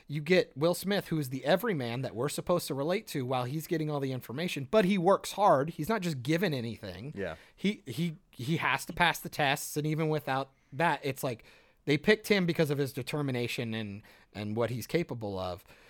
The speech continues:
Speaker 1: uh, even though you have all these other mi-, high elite military men. That's not what he's looking for.
Speaker 2: High
Speaker 1: And then,
Speaker 2: elite.
Speaker 1: uh,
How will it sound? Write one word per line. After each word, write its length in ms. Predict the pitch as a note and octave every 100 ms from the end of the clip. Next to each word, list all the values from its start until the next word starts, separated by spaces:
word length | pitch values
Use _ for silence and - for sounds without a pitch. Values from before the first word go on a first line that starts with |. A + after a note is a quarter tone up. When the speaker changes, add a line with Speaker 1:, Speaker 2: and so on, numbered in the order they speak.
| - _ -
Speaker 1:
uh, 220 | A#2 A2 -
even 240 | C3+ C#3+
though 80 | C#3+
you 200 | C#3 C#3
have 260 | A#2+ D3 C#3
all 80 | C3+
these 180 | B2+
other 160 | C3+ B2+
mi-, 180 | B2+ B2
high 240 | - B2+ C3
elite 340 | B2+ B2 B2
military 540 | A#2 D3 F3+ B2+ G#2 F#2
men. 300 | D#2+ - - _ - _ _
That's 200 | C#3 D#3
not 140 | E3+ C#3+
what 80 |
he's 160 | C#3+ -
looking 200 | - C#3
for. 380 | - E2 D#2+ - - - -
Speaker 2:
High 120 | A3+
Speaker 1:
And 220 | A2 C#3+
then, 220 | E3+ E3 D#3+
Speaker 2:
elite. 220 |
Speaker 1:
uh, 20 | D3+